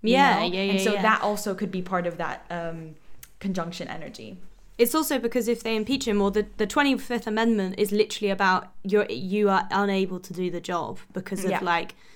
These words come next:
Speaker 2: mental, physical incapacity. Like, that's very accurate.
Speaker 1: Which is, like, the last four years. Um,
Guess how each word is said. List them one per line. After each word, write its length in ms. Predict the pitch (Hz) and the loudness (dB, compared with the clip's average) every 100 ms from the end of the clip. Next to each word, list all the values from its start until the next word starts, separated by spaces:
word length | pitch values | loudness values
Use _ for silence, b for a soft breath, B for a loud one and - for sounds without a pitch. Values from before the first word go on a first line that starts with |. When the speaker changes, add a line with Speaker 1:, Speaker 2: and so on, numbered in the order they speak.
| b | b
Speaker 2:
mental, 360 | 190 202 196 196 | 2 4 4 -2
physical 420 | 190 196 185 202 | -2 -4 -2 -4
incapacity. 880 | - 185 - 175 - - - - 196 - | -4 -6 -6 -10 -8 -10 -10 -10 -10 -4
Like, 340 | 180 160 - - - - - - | -2 -2 -4 -10 -16 -18 -12 -6
that's 180 | 190 | -4
very 220 | - 185 175 | 0 0 0
accurate. 440 | 170 - - - | -4 -8 -8 -6
Speaker 1:
Which 200 | 196 - | -6 -8
is, 100 | 180 | -8
like, 200 | 180 165 | -8 -8
the 60 | 175 | -8
last 260 | - - - | -8 -10 -12
four 160 | - | -10
years. 340 | 87 - - - B B B B | -10 -12 -14 -14 B B B B
Um, 380 | 180 190 190 190 | 2 4 4 0